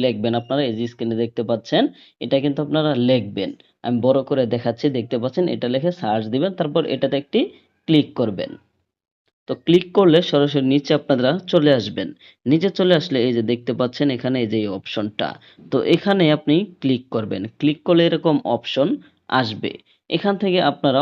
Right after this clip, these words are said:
অবশ্যই হাই যেটা রয়েছে সেটা কিন্তু দিয়ে দিবেন, এখানে ফাইভ জি টা দিয়ে দিবেন। আমার কিন্তু এখানে ফোর জি দেওয়া রয়েছিল, আমি ফাইভ জি টা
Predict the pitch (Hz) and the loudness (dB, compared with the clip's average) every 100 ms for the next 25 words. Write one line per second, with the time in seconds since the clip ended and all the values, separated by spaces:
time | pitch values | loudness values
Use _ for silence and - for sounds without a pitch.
0 | - 135 131 - 135 135 117 113 117 135 | 0 -2 -2 -2 -2 -2 -2 -2 -2 -2
1 | 156 139 123 117 156 - 120 113 110 110 | -2 -2 -2 -2 -6 -6 -4 -4 -4 -4
2 | 104 120 110 113 127 123 139 151 127 117 | -2 -2 0 -2 -2 -2 -4 -4 -4 -4
3 | 110 104 123 208 370 _ _ - 123 160 | -4 -4 -2 -2 -4 _ _ -2 4 4
4 | 127 98 85 - _ _ 143 156 160 180 | 4 -4 -8 -12 _ _ -2 0 0 0
5 | 165 175 170 - 127 123 113 127 120 117 | 0 0 -2 -2 -4 -4 -2 -2 2 2
6 | 117 113 113 156 165 175 117 113 107 120 | 2 0 -2 -4 -4 -4 -4 -4 -2 -4
7 | 120 | 0